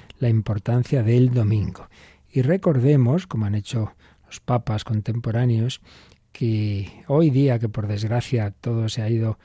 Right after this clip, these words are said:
ha ido secularizando, perdiendo el sentido religioso, el fin de semana, ala, buen fin de tal.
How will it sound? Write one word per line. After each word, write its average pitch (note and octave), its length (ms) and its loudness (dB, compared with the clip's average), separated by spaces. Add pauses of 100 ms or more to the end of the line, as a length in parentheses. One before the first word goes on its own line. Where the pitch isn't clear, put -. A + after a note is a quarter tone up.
(300)
ha A#2+ 80 -6
ido G#2+ 160 -4
secularizando, A2+ 800 0
perdiendo A2 440 0
el G#2 80 -2
sentido A#2 380 -2
religioso, A2 440 0
el B2 100 6
fin G3+ 240 4
de F#3 120 4
semana, G#2 440 0
ala, A#2+ 180 -4
buen G#3 220 2
fin C#3+ 260 2
de E2+ 160 -6
tal. G#2+ 380 -2